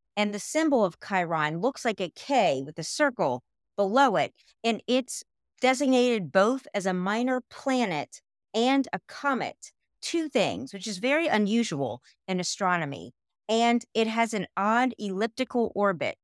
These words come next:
between the planets of Saturn and Uranus. And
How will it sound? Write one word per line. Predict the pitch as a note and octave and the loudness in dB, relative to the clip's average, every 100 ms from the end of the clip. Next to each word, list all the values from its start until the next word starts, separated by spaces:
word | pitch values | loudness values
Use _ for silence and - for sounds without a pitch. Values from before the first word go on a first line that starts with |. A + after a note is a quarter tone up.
| _ | _
between | F#3+ - - A3+ A#3 B3 | -10 -10 -2 0 4 4
the | A#3+ - _ | 2 -4 _
planets | - C#4+ C4+ F3 E3 - - | -6 0 0 0 -2 -6 -10
of | - | -10
Saturn | E3+ - G#3 G#3+ A#3 A#3+ | -8 -4 0 0 -2 -6
and | A#3+ F#3+ F3+ | -4 -2 -2
Uranus. | G3+ B3 G3+ - - - - _ _ _ _ | 0 2 2 0 -8 -12 -16 _ _ _ _
And | G#3+ G#3+ G#3+ G#3 | -2 0 0 -4